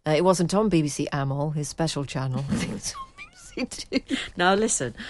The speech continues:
Speaker 2: I'm normally the one who has a go at him. Now you've got in first.
Speaker 1: No, I'm not having a go at him, 'cause I've always re-, I've always really liked him when I've met him, Jane. Uh, but the thing that surprised me about it is it's not really been revamped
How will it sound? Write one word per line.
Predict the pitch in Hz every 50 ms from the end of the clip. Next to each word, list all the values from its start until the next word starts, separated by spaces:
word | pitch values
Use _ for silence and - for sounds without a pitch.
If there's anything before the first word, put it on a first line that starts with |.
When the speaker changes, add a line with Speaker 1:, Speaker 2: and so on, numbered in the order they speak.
| - -
Speaker 2:
I'm | - 185 233 262 285 294
normally | 269 247 220 202 196 185 170
the | - 147
one | 147 147 143 139
who | 131
has | 135 139 135
a | 139 127
go | 143 131 131
at | 127
him. | 131 131 127 147
Now | 165 196 208
you've | 208 202 208 233 208 - -
got | - 220 233 220
in | 208 196 190
first. | 196 - - 175 156 139 123 120 196
Speaker 1:
No, | 214 202 185 185 180 -
I'm | 175 196 208
not | 214 196
having | 175 185 185 185
a | 180
go | 165 170 160
at | -
him, | - 147 143 143
'cause | - -
I've | 175 185 185 175 -
always | 196 190 180 180 -
re-, | 202 202 202 196
I've | - 202 214 220
always | 240 254 254 240
really | 262 269 262 262
liked | 247 254 262 262 262 214 - - -
him | 185 175
when | 160 151
I've | 147 143 139
met | 143 139 135 - - -
him, | 139 139
Jane. | 131 - 139 139 135 135 135 135 135 135 135 - - - - - -
Uh, | - 185 196 190 175 -
but | 240 247 208
the | 170 262
thing | 254 - 330 311
that | 311 277
surprised | - - - 269 285 302 285 -
me | 226 202
about | 175 160 160 147 139 -
it | 156 -
is | - 180 208
it's | 196 - -
not | 269 302 320 -
really | 277 277 233 185
been | 190 180 170 160
revamped | 160 170 170 156 175 165 160 - -